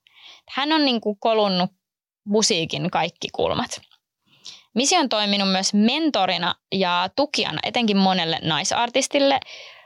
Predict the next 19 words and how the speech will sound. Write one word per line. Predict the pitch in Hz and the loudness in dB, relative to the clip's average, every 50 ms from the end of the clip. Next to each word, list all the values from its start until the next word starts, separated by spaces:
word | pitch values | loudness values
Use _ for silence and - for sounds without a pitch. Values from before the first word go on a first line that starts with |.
| _ - | _ -6
Ja | 226 240 | -4 0
se | - 359 | 0 0
ehkä | 381 - - 403 | 0 0 -2 -2
kertoo | - 339 349 330 240 - 208 | 0 0 -2 0 0 -2 -2
jotain | 202 202 190 185 | 0 -2 -2 -2
myös | 185 185 196 - - | -2 -2 -2 0 2
Missistä, | 208 208 214 202 214 202 190 - - 175 180 | 2 2 4 2 2 0 -2 -2 -4 -4 -4
että | 196 - | -4 -2
se | - 208 | 0 0
niin | 214 208 208 202 | 2 2 0 0
kuin, | - 214 208 202 214 - - - - - - - | 0 0 0 -2 -4 -8 -16 -20 -20 -16 -8 -6
okei, | 226 - - 120 104 - 202 _ _ _ _ - | -6 -4 -4 -6 -6 -6 -10 _ _ _ _ -4
toki | 220 220 214 233 220 | -4 -2 0 -2 0
tää | 202 190 190 | 0 -2 -2
fiitti-grindaus | 196 - 208 208 202 - - 180 - _ - 190 180 196 190 180 175 175 175 185 160 185 185 - | -2 0 -2 -2 -2 -2 -4 -4 -4 _ -6 -2 -2 0 0 0 -2 -2 -2 0 0 0 0 0
on | 180 170 | 0 0
voinut | 170 175 160 165 165 165 | 0 2 2 2 2 2
myös | 165 170 185 175 | 2 0 0 0
olla | - - 170 | 0 0 0